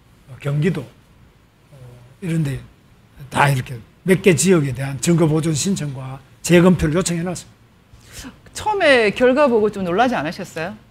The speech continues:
Speaker 2: 그
Speaker 1: 어, 뭐, 놀라기도 했지만은, 이제 우리만 그런 것이 아니라 모두 다, 그러니까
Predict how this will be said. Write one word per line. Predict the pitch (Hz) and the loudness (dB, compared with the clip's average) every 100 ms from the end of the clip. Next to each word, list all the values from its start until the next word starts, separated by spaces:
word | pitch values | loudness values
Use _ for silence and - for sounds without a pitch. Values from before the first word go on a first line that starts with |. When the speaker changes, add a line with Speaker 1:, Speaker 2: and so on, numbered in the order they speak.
| _ - - - | _ -20 -20 -14
Speaker 2:
그 | 165 156 156 - - - _ - | -10 -10 -10 -16 -20 -20 _ -6
Speaker 1:
어, | 214 208 208 | -2 0 0
뭐, | 196 254 202 160 - - - 330 | 4 6 6 2 -8 -20 -20 -12
놀라기도 | 240 208 240 262 262 254 220 202 202 | -4 2 4 8 8 6 4 4 4
했지만은, | 208 202 214 196 202 185 165 127 123 - _ _ _ _ - | 4 2 -2 0 0 -2 -2 -6 -12 -20 _ _ _ _ -10
이제 | 180 160 135 - _ _ _ _ _ - | -6 -6 -8 -16 _ _ _ _ _ -4
우리만 | 180 254 294 226 180 | 4 4 6 6 6
그런 | 165 170 | 4 4
것이 | 165 151 | 2 -2
아니라 | 117 110 160 117 131 123 110 _ - - - _ _ _ | -10 -12 -10 -12 -14 -18 -20 _ -20 -20 -20 _ _ _
모두 | 196 302 302 147 | 0 2 2 -2
다, | 127 131 - - _ _ _ _ _ | -2 -6 -8 -18 _ _ _ _ _
그러니까 | 214 190 147 | -4 -2 -2